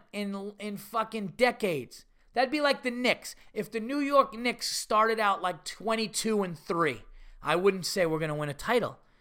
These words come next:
I just wouldn't. I'd be like, "We have a lot. Let's just get out of the first or second fucking round." Met fans,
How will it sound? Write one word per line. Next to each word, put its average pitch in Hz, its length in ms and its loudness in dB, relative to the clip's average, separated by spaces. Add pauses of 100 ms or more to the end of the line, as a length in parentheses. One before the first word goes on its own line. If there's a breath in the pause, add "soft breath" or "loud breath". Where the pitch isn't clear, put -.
(140)
I 170 80 -10
just 175 200 -4
wouldn't. 208 240 0
I'd 190 80 -6
be 196 60 -2
like, 180 100 -4
"We 240 140 -4
have 185 160 0
a 165 80 -2
lot. 196 260 -4
Let's 262 200 -2
just 240 160 -10
get 247 100 -2
out 233 120 2
of 220 40 0
the 202 80 0
first 240 340 2
or 202 60 -4
second 208 400 -4
fucking 208 380 -2
round." 233 380 2 (1600)
Met 196 200 -4
fans, 147 640 -10